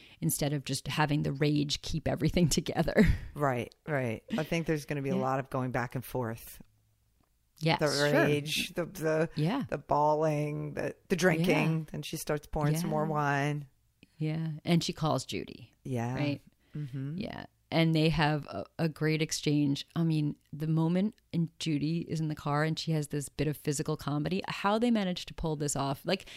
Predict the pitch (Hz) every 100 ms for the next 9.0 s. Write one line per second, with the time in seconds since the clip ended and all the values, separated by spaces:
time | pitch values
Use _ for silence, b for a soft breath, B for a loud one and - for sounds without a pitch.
0 | B 370 285 359 415 403 - 277 247 226
1 | - 196 196 175 165 160 - - - -
2 | - 151 - 185 180 165 147 143 - 165
3 | 165 160 151 139 - _ _ _ - 165
4 | 175 - - - _ - 185 185 - 220
5 | 190 156 220 170 214 220 214 196 170 175
6 | 190 - - B 440 - 403 214 214 220
7 | 220 180 180 165 165 165 B B B B
8 | - 220 185 208 190 185 180 185 143